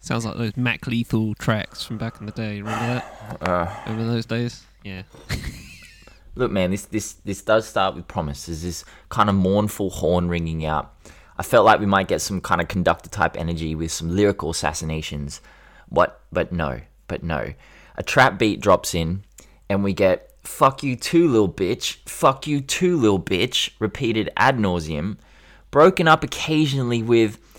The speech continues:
Speaker 2: "It's fuck you, then I'll fuck that bitch you with." Then they just drop into these horrible, horrible trap flows. Horrible. Somehow it then gets worse.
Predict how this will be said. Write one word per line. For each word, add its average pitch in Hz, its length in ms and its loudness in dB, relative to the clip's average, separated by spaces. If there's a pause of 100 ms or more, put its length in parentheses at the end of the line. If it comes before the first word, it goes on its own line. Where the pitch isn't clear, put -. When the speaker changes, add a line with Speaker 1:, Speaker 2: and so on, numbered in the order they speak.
(280)
Speaker 2:
"It's 131 200 0
fuck - 440 2
you, 107 360 0 (240)
then 135 220 4
I'll 135 140 4
fuck 175 420 -4
that 110 300 2
bitch 165 320 0
you 104 120 2
with." 90 440 -2 (600)
Then 175 220 2
they 220 120 4
just 190 280 -2
drop 139 300 0
into 151 140 -2
these 127 200 2
horrible, 175 1300 4 (140)
horrible 202 800 0
trap - 340 0
flows. 71 500 -2
Horrible. 160 540 2 (180)
Somehow 226 540 2
it - 80 0
then 143 180 -4
gets - 280 -2
worse. 120 440 2